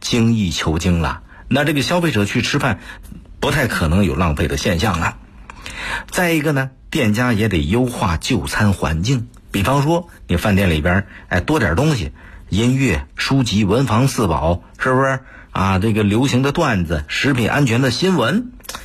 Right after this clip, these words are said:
大家去吃饭的时候，他有更多愉悦的感受，有更多这个社交的话题，这就做到位了。这是对于店家、对消费者来讲，不是加法，那得是减法。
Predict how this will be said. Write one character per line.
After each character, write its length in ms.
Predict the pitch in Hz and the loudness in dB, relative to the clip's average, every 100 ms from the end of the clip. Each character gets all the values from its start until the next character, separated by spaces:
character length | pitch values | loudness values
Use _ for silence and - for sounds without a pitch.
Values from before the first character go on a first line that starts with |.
| - | -6
大 120 | 78 | -2
家 140 | 80 90 | 0 0
去 160 | - | 0
吃 280 | 78 - 143 | -2 -2 0
饭 160 | 147 110 | 0 0
的 80 | 82 | 0
时 100 | 92 | 0
候， 100 | 80 | 0
他 120 | 135 | 0
有 120 | 104 | -2
更 300 | - 156 101 | 0 0 2
多 220 | 127 151 | 2 2
愉 120 | 110 | 2
悦 240 | 101 170 - | 2 2 0
的 80 | - | -2
感 260 | - - - | -4 -6 -6
受， 340 | - 208 - - - - | -2 -2 -4 -14 -16 -6
有 180 | - 110 | 0 0
更 220 | 202 143 | 2 2
多 180 | 147 180 | 2 2
这 100 | 165 | 2
个 80 | 120 | -2
社 300 | - 175 101 | 0 2 2
交 180 | 156 160 | 2 0
的 80 | |
话 300 | 127 - 101 | -2 -4 -4
题， 540 | 92 - 71 90 202 311 - - - - - - | -4 -6 -2 0 0 -2 -10 -20 -16 -14 -14 -8
这 180 | - 220 | -2 0
就 140 | 127 | 0
做 140 | 107 104 | 0 2
到 100 | 92 | 2
位 140 | 95 | 0
了。 200 | 76 - - - - - - - - | -2 -6 -12 -20 -20 -20 -20 -16 -6
这 140 | 147 | -2
是 140 | 147 | 0
对 140 | 143 131 | 2 2
于 100 | 147 | 2
店 240 | 160 110 | 0 0
家、 220 | 85 85 - - | 0 -4 -6 -8
对 140 | - | -2
消 300 | 143 - 165 | -2 0 0
费 160 | 175 131 | 0 -2
者 140 | - | -4
来 180 | - 76 | -6 -6
讲， 240 | 76 - - - - - - - - - - - 95 | -6 -8 -10 -20 -18 -14 -14 -14 -16 -16 -18 -4 0
不 140 | 80 92 | 2 0
是 140 | 92 | 0
加 200 | 90 87 | 0 0
法， 240 | 78 - - | -2 -8 -6
那 140 | - 87 | -2 0
得 140 | 78 | 0
是 140 | 87 | -2
减 300 | 78 80 82 | -2 0 0
法。 280 | 85 69 - | 0 -2 -4